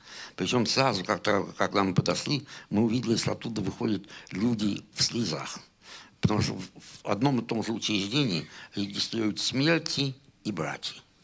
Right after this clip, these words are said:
Вот. И, значит, ну, мы вошли, так немножко стесняясь, там сидела очень пышная дама, вот с такой лентой здесь, вот так,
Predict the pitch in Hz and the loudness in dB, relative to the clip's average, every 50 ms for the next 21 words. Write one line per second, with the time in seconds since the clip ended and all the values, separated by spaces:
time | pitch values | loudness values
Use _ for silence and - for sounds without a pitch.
0 | - - - _ - - - - - - - - - - - - - - - 98 | -20 -20 -20 _ -20 -20 -20 -20 -20 -20 -18 -18 -16 -16 -16 -16 -16 -10 -6 -4
1 | 85 - - - - - - - - - - - - - 151 165 151 151 160 147 | -4 -4 -6 -8 -14 -18 -16 -14 -12 -12 -14 -4 2 4 4 6 6 6 4 4
2 | 123 139 - - - - - - - - 135 139 135 127 113 120 113 - - 127 | 4 2 0 -2 -4 -4 -4 -6 -2 2 2 4 4 6 4 4 2 2 0 0
3 | 123 117 - 110 101 95 90 - - - - - 82 - - 113 117 117 127 117 | 0 0 0 2 0 -2 -2 -4 -8 -10 -8 -6 -4 -4 0 2 2 2 2 2
4 | - - - - - - 95 92 90 - - - - - - - - 92 92 113 | 0 -2 -8 -8 -2 0 2 2 2 -2 -6 -14 -18 -18 -12 -8 -8 -4 -2 0
5 | 110 101 120 123 127 - - - - 101 - - _ _ - - 131 - - - | 2 2 2 2 2 0 -2 -2 -2 -4 -8 -10 _ _ -2 -2 0 0 -4 -4
6 | - 87 87 85 80 - - - - _ - - 110 120 117 95 82 - - - | -4 -4 -4 -4 -4 -6 -10 -14 -18 _ -4 0 0 2 2 0 -6 -10 -12 -14
7 | _ _ - - - - - - - - 87 - - - - - - 104 90 78 | _ _ -20 -20 -18 -18 -18 -18 -16 -12 -10 -8 -8 -8 -10 -6 -4 -4 -4 -4
8 | 90 90 92 92 92 92 - - - - - - - - - - - - - - | -4 -4 -4 -4 -4 -6 -10 -12 -10 -10 -10 -10 -8 -10 -10 -10 -10 -14 -14 -16